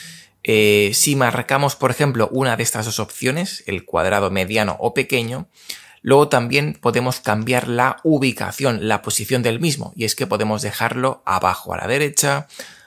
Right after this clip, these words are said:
arriba a la derecha, arriba a la izquierda o abajo a la izquierda. Aquí ya simplemente sería seleccionar la posición que más te guste si eliges el cuadradito pequeño, pero en mi caso lo voy a poner a doble pantalla,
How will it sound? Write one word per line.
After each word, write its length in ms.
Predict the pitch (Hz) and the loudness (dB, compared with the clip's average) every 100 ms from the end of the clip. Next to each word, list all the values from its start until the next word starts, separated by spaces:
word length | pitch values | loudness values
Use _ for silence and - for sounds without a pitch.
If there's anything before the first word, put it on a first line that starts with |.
| _ - | _ -2
arriba 340 | 113 107 95 | 0 0 0
a 40 | |
la 100 | 90 | 0
derecha, 640 | 113 135 131 - 127 127 - | 0 0 0 -2 0 -2 -2
arriba 480 | - 123 127 104 - | -4 -2 -2 0 0
a 40 | 101 | 2
la 80 | |
izquierda 560 | 131 - - 127 123 - | 0 -2 -2 0 0 0
o 200 | 139 143 | 2 2
abajo 460 | 127 101 95 - 113 | 2 0 -2 -4 -4
a 100 | - | 0
la 100 | 101 | 0
izquierda. 580 | 104 - - - - - _ | -4 -8 -12 -12 -14 -20 _
Aquí 260 | - 87 - | -12 -10 -8
ya 100 | - | -6
simplemente 500 | 113 101 101 101 110 | -4 -4 -4 -2 -4
sería 340 | 98 98 101 | -4 -2 -2
seleccionar 580 | 98 107 - 104 104 104 - - - - _ | -2 -4 -4 -2 -2 -4 -14 -20 -20 -20 _
la 300 | 110 113 123 | -2 0 0
posición 400 | 135 127 117 135 | 0 -2 -2 0
que 100 | 120 | 2
más 200 | 120 139 | 0 0
te 100 | 117 | 0
guste 320 | 113 113 127 | 0 0 0
si 160 | 131 123 | 0 0
eliges 320 | 120 147 147 | -2 -2 -2
el 100 | 120 | -2
cuadradito 640 | - 107 98 107 113 120 - | 0 0 2 0 -2 -4 -4
pequeño, 460 | 98 76 62 - _ - - - - _ | -6 -6 -10 -16 _ -20 -20 -20 -20 _
pero 180 | 123 113 | 0 0
en 60 | 98 | -2
mi 100 | - | -2
caso 340 | 123 131 143 | -2 0 0
lo 80 | 107 | 2
voy 100 | 113 | 2
a 80 | 90 | 2
poner 380 | 101 127 - - | 0 -2 -4 -6
a 140 | 95 | -4
doble 320 | 95 107 107 | -4 -2 -4
pantalla, 880 | - - 82 82 82 92 110 123 - | -4 -6 -6 -8 -6 -2 -2 -4 -10